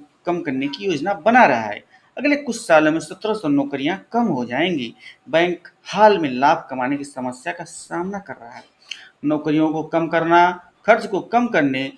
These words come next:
और लाभदायकता में सुधार करने के लक्ष्य से एक व्यापक पुनर्गठन प्रयास का हिस्सा है। बैंक कुछ शाखाओं को बंद करने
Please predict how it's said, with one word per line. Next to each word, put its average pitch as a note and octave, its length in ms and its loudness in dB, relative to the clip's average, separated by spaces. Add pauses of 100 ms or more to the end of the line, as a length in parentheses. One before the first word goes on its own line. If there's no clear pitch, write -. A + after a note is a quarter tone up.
(200)
और D3 240 0
लाभदायकता C#3 800 4
में F3+ 80 -4
सुधार C#3 360 -2
करने B2+ 340 -6
के B2+ 140 -14
लक्ष्य D3 400 -6
से D3 380 -4 (220)
एक E3 160 -8
व्यापक D#3+ 640 -2
पुनर्गठन D3+ 720 -6
प्रयास C#3+ 560 -2
का C#3 100 -10
हिस्सा C3 420 2
है। C3 280 4 (460)
बैंक A#3 320 4
कुछ - 220 -10
शाखाओं E3 460 2
को C#3+ 120 -6
बंद F3+ 300 -2
करने F#3+ 400 -2